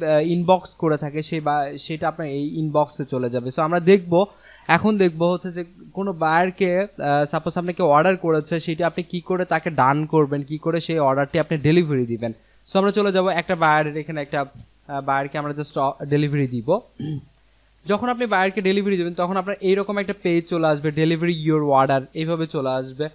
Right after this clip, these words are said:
So, উম, আহ, এ-, এ-, এটা আপনার পনেরো ডলারের একটা কাজ। So এখানে আপনি দেখেন আমার পাঁচ,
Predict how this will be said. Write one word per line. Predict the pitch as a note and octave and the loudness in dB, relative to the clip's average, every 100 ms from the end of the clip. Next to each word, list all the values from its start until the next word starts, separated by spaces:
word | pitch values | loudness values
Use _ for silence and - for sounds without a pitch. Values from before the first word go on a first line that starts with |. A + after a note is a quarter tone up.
| _ _ _ - | _ _ _ -4
So, | |
উম, | F#3 F3+ F3+ G3+ F3 | -2 -2 -6 -10 -4
আহ, | E3 E3+ | -2 0
এ-, | F#3 G3+ | -2 -2
এ-, | F#3+ F3 G3 | -2 -2 -2
এটা | F3 F#3 | -2 -2
আপনার | F3+ F#3+ F3+ | -2 -2 -4
পনেরো | E3+ F#3 F3+ | -2 0 2
ডলারের | E3 E3 D#3+ | 2 2 0
একটা | D#3 E3+ | -2 -4
কাজ। | D#3+ D3 C#3+ D3 D#3 _ _ | 0 2 2 -2 -18 _ _
So | F3 | -8
এখানে | F3 F#3 F#3 | -6 -4 -4
আপনি | F3+ F#3+ | -4 -6
দেখেন | F3+ F3+ F3+ | -6 -4 0
আমার | F3 F3 - | 0 -2 2
পাঁচ, | F3 F3 | 4 4